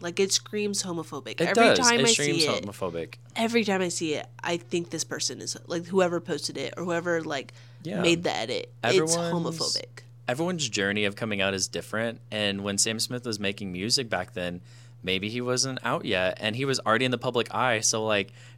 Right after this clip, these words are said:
Speaker 2: discovering your sexuality while already being in the public eye is hard to navigate.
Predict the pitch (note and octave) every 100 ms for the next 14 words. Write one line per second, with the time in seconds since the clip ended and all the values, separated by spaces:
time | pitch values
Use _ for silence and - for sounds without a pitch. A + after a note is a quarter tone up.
0 | - - - F#3+ A3+ G#3+ G#3+ G3 F#3+ E3+
1 | C#3+ D#3 E3 D#3+ D#3+ A#2 A#2+ A#2 A#2+ C3
2 | C3+ A2+ G#2 A#2+ B2+ B2 C3+ C#3 B2+ C3
3 | - G#2 - - - G#2 A#2 A#2 A#2 G#2
4 | F2+ F2 E2+ D#2 C#2+